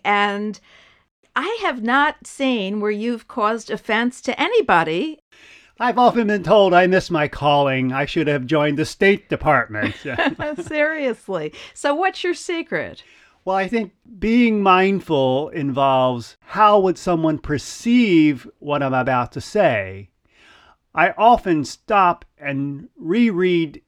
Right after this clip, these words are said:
Speaker 2: emails diligently before I send them.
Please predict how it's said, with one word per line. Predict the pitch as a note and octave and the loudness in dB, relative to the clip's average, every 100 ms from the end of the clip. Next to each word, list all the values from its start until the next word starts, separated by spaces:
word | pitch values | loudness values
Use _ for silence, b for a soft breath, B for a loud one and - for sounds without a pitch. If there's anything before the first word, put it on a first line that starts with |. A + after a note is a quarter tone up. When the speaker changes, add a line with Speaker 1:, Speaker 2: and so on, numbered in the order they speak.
| _ | _
Speaker 2:
emails | G#3+ A3+ F#3+ C#3 C3 B2 B2+ A#2+ - _ D#3+ | -6 -2 0 0 0 0 -4 -8 -16 _ -6
diligently | D#3+ A3 F#3 C3 C#3+ B2 B2 | 2 2 2 0 -6 -8 -8
before | A#2 B2 D#3 C#3 | -8 -8 -2 -2
I | B2+ | -2
send | - C3 A2+ F#2+ | -6 -8 -8 -12
them. | F#2 | -18